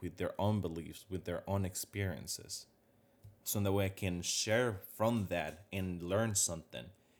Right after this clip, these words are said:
And I wanna do the same to them. I wanna show them what I believe and the different things that go around me. And I really wanna point out something where I kinda learned these behaviors.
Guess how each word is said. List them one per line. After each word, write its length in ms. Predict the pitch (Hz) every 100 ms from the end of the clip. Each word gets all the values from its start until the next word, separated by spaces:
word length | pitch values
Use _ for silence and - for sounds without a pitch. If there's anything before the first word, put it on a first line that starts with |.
| _
And 100 | 101
I 40 | 92
wanna 200 | 98 101
do 140 | 101
the 100 | 90
same 440 | - - 95 110 101
to 160 | 85
them. 200 | 80 80
I 60 | 85
wanna 220 | 87 87
show 280 | - 98 92
them 260 | 92 85 - - -
what 180 | 92 87
I 180 | 107
believe 520 | 117 85 76 67 - - - -
and 120 | - 87
the 80 |
different 420 | 82 95 95 85 -
things 320 | 104 117 -
that 200 | 85 82
go 160 | - 76
around 420 | 76 85 92 80
me. 180 | 78 - _ _ _ _ _ _ _ _ _ _ _ _ _ _ _ _ _ _
And 580 | 104 98 95 92 87 80 - - _ -
I 60 |
really 440 | 110 131 139 120 98 - _ -
wanna 220 | 101 98
point 260 | 95 95 90
out 200 | 90 -
something 320 | 95 90 87
where 160 | 87
I 60 | 80
kinda 280 | - 92 76
learned 240 | 80 95 104
these 160 | 80
behaviors. 640 | - 78 73 - 98 -